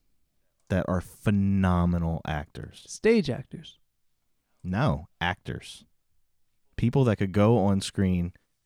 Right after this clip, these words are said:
Speaker 1: and do a show, uh, do a movie like that, low budget, and kill it. Because you have to be, you, it, yeah, the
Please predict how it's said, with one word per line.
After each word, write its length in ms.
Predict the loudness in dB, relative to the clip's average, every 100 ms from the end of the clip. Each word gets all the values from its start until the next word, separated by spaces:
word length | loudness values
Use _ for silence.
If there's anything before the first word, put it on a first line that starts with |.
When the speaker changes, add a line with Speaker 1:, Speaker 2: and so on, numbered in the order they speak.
| -4
Speaker 1:
and 140 | -2
do 160 | 2 2
a 40 |
show, 460 | 0 2 2 2 0
uh, 100 | -2
do 200 | 2 4
a 40 | 4
movie 280 | 4 4
like 180 | 2 0
that, 240 | -2 -4 -2
low 140 | -2
budget, 380 | -2 -2 -4 -6 _ _ _ _ _ _ _ _ _ 0
and 320 | 2 2 -2
kill 300 | -4 -2 -2
it. 120 | -4 -10 _ _ _ _ _ _ _ _ _ _ -6
Because 280 | 0 0
you 80 | 0
have 160 | -2 -2
to 100 | -2
be, 280 | -2 -2 -6 _ _ _ _ _ _ _ -4
you, 120 | -4 -4 _ _ _ _ _ -20 -8
it, 140 | -4 -4 _ _ _ _ _ -2
yeah, 220 | 0 2
the 140 | 0